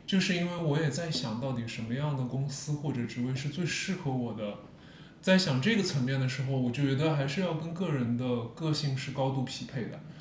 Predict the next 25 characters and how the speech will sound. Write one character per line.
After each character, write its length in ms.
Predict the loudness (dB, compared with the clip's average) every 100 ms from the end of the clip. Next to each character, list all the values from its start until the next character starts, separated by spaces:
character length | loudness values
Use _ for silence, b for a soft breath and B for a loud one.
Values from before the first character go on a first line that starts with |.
| B B B
我 400 | 0 2 2 0
就 180 | 2 2
是 540 | 4 2 2 2 -2 -2
更 160 | 0 0
偏 240 | 0 0
好 180 | 0 0
school 300 | -2 -4 -6
smart， 440 | -4 -4 -6 -8 -14 -18 B B B B
所 200 | -2 4
以 180 | 6 6
我 360 | 4 4 0 -2
在 300 | 2 4 2
职 260 | 0 0 0
业 220 | 0 0
的 120 | 0
初 220 | 0 0
期， 240 | 0 0 0
我 180 | 0
觉 140 | 2 2
得 60 |
我 140 | 0 -2
还 160 | -2
是 180 | -4 -2
会 180 | 2 2
选 320 | 2 -2 -4